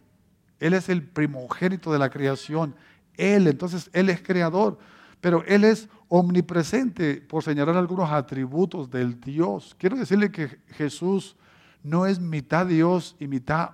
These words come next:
hombre. Él es el eterno Dios, es totalmente cien por ciento Dios y cien por ciento hombre. No es que mitad y mitad, alabado Dios, no. Él tiene todos los atributos de Dios.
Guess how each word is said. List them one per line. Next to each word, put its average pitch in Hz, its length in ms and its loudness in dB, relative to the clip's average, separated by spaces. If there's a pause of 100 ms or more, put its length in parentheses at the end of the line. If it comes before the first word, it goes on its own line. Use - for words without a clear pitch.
hombre. 156 580 0 (320)
Él 180 180 0
es 196 340 0 (220)
el 135 160 -2
eterno 165 540 -2
Dios, 160 380 -4
es 156 360 -8
totalmente 160 600 -2
cien 165 360 -2
por 143 120 -8
ciento 175 280 -4
Dios 165 340 -2 (400)
y 143 140 -6
cien 170 400 0
por 123 260 -10
ciento 190 580 -4
hombre. 170 520 0 (560)
No 160 240 2
es 175 320 0
que - 240 -4
mitad 135 320 0
y 165 40 -2
mitad, 151 380 2 (640)
alabado 147 420 4
Dios, 139 220 -2
no. 131 260 0 (1080)
Él 180 240 2
tiene 202 240 2
todos 226 320 -4
los 175 100 2
atributos 160 500 0
de 160 120 0
Dios. 170 460 0